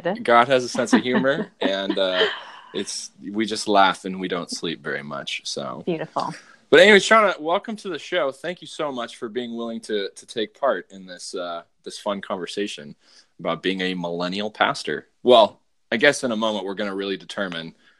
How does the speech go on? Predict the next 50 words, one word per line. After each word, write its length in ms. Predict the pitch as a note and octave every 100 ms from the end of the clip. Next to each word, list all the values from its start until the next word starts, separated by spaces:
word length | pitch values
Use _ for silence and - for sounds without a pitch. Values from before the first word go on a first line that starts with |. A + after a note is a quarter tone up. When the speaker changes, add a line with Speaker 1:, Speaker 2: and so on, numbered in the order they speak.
| _
Speaker 2:
how 180 | - G2
much 220 | G2 -
of 100 | F#2
a 80 | F2+
millennial 500 | F2+ F2+ F2+ F2 D#2+
you 200 | E2 D#2+
are 160 | D#2+ D#2+
by 140 | D#2+
having 280 | F2+ E2+ E2
some 180 | - D#2+
fun 320 | - F2 E2
with 140 | E2
that 240 | - C2 -
stereotype. 800 | - - G#2 E2 C2 - -
Speaker 1:
Okay, 520 | F#3 F#3 - C4 D#4 F#3
yeah. 320 | F#3+ D4 F#3 D#3+ _ _ - -
Speaker 2:
But 140 | D#3+ D3
before 320 | C#3 F#3 E3+
we 140 | C#3
do 200 | A#2 C#3+
that, 300 | B2 G#2+ G#2+
could 180 | - B2
you 80 | B2+
give 200 | C3 C3
us, 320 | B2+ C#3 - - _
uh, 300 | A#2 A2 G2+ F#2+
a 20 |
little 220 | A2+ B2
bit 100 | A#2+
more 220 | A#2 A2
about 200 | G#2+ A2
yourself 460 | F#2+ - - G#2+ A2+
so 180 | - G2+
that 200 | F#2+ F2
can 220 | - G2
set 320 | F#2 - F#2+ -
the 80 |
stage 440 | - - F#2 G2 -
for, 280 | F#2 F2 - _ _ _
for 340 | F#2+ F#2 F2+ -
maybe 320 | G2+ G2 F#2
trying 300 | - F#2+ F#2+
to 380 | - G#2 F#2 F2+ - _ _
determine 540 | - F#2 - G2 F#2+ F#2+
how 160 | F#2
millennial 440 | F2+ F2+ F#2 F#2 F#2
you 200 | F#2+ F#2
are? 160 | F#2
Can 180 | F#2 G2+
you 140 | F#2+